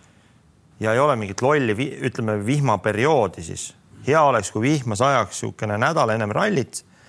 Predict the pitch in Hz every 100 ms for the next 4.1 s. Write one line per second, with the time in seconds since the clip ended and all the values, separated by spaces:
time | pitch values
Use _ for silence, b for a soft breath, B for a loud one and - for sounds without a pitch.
0 | b b b b - - 117 104 151 160
1 | - 107 - 127 113 104 98 - 101 -
2 | 156 - - - 98 113 123 107 98 95
3 | - 139 117 92 98 - 131 - 117 110